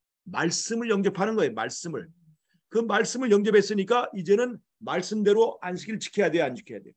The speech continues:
지켜야 돼요. 할례는 할 필요가 있습니까? 없습니까? 할례는 의문의 율법에 속한 것이니까 할례는 지킬 필요가 없어요. 우리는 할례당이 아닙니다.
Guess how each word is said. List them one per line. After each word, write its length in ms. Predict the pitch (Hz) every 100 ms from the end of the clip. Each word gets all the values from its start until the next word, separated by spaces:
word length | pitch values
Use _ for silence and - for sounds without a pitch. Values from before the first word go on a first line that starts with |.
| _ _ _
지켜야 280 | - 180 185
돼요. 140 | 104 - _ _
할례는 640 | 226 262 262 262 262 - _ _ _ _ _ _ -
할 180 | 226 226
필요가 180 | 233 170
있습니까? 340 | 160 196 151
없습니까? 320 | - 123 104 - _ _ _
할례는 380 | - 247 247 220
의문의 380 | 165 214 214
율법에 300 | 202 180 185 185
속한 240 | - 180
것이니까 280 | 151 - 151
할례는 320 | - 123 147
지킬 220 | 170 190
필요가 260 | 190 247 190
없어요. 360 | 110 170 147 - _ _
우리는 260 | 143 214 180
할례당이 600 | - 190 226 226 214 160
아닙니다. 520 | 123 147 180 165 -